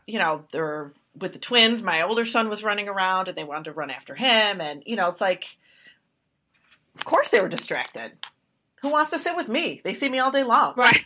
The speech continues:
Speaker 1: You know, like,
Speaker 2: <laughs>
Speaker 1: they wanted to go play. But I never re-
Speaker 2: Yeah.
Speaker 1: thought to myself, "Oh, why don't I try at night before bed when they're sleepy?" You know, I just never, I was just so sad that they weaned.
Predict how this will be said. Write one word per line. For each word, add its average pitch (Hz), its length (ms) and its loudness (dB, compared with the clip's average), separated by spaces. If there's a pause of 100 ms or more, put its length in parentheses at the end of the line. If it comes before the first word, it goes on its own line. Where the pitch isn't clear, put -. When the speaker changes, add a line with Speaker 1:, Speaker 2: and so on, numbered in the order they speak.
(140)
Speaker 1:
You 240 160 0
know, 185 240 4
like, 202 280 4 (480)
Speaker 2:
<laughs> - 560 -16
Speaker 1:
they 247 120 2
wanted 294 240 4
to 262 80 2
go 240 160 4
play. 226 580 0 (2500)
But 202 120 -6
I 196 80 0
never 208 240 -4
re- 196 220 0
Speaker 2:
Yeah. 170 80 -6
Speaker 1:
thought 196 320 8
to 190 80 -18
myself, 175 500 0
"Oh, 240 120 2
why 202 160 0
don't 214 160 -2
I 202 80 -6
try 196 220 -6
at 180 100 -8
night 190 200 -6
before 180 280 -10
bed 160 320 -2
when 151 100 -12
they're 151 140 -14
sleepy?" 156 580 -16
You 185 100 -14
know, 165 120 -6
I 156 100 -8
just - 220 -6
never, 156 440 -12 (1200)
I 208 120 0
was 220 100 -2
just 233 180 -6
so 202 140 4
sad 190 380 0
that 170 100 -10
they 160 120 -8
weaned. 165 360 -12